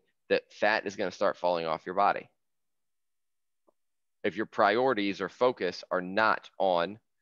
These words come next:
filling this pyramid, whoops, I think I was at the right spot, filling this pyramid diagonally bottom up, if your focus is not there, you're not gonna make nearly as much progress. It's not gonna stick. It's not gonna work.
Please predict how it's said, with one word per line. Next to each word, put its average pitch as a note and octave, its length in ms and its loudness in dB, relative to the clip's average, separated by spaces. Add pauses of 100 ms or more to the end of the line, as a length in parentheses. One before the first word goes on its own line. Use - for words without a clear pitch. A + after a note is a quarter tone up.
(200)
filling A#2+ 440 0
this F#2+ 200 -2
pyramid, F2 680 -2
whoops, - 260 -10
I D#2 140 -6
think F2+ 220 -10
I - 20 -4
was E2 80 -8
at D#2+ 100 -12
the - 60 -8
right E2 120 -6
spot, - 260 -4
filling C3 320 0
this G2 160 -2
pyramid F#2 480 -2 (580)
diagonally F#2+ 540 2
bottom F2 340 2
up, B2 240 4 (540)
if - 180 -6
your G2+ 80 -4
focus A2+ 420 -2
is G2 160 -4
not F#2+ 280 0
there, A#2+ 340 4
you're G#2 160 -6
not G#2 240 0
gonna G2+ 140 -6
make F#2 180 -6
nearly F#2 260 -2
as F2 120 -6
much E2+ 180 -6
progress. F2+ 420 0
It's F2+ 140 -12
not E2+ 180 -2
gonna D#2+ 160 -6
stick. - 360 -4
It's - 120 -10
not D2 160 -6
gonna E2+ 140 -8
work. E2 280 -4